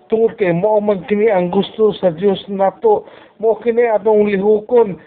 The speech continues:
mao kini atong trabahoon. Aron nga kitang tanan makasinati sa grasya sa Dios. Mao man kini ang atong tawag. So, mao po ni ang atong urag,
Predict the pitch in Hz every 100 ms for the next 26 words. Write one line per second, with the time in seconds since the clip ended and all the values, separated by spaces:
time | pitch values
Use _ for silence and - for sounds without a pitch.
0 | _ - 214 214 233 247 208 214 196 214
1 | 202 202 214 240 240 220 170 - _ _
2 | _ _ - 202 233 233 226 220 214 220
3 | 214 - - _ - 165 220 214 226 220
4 | 233 226 185 170 175 165 190 185 170 151
5 | - 190 262 269 247 - 190 165 196 214
6 | - 226 196 - 165 156 208 208 - -
7 | - - _ 175 247 254 254 226 240 233
8 | 254 208 226 220 233 214 - 214 214 247
9 | 220 151 - _ _ _ _ - - 208
10 | 247 247 254 262 247 226 214 240 226 226
11 | 226 190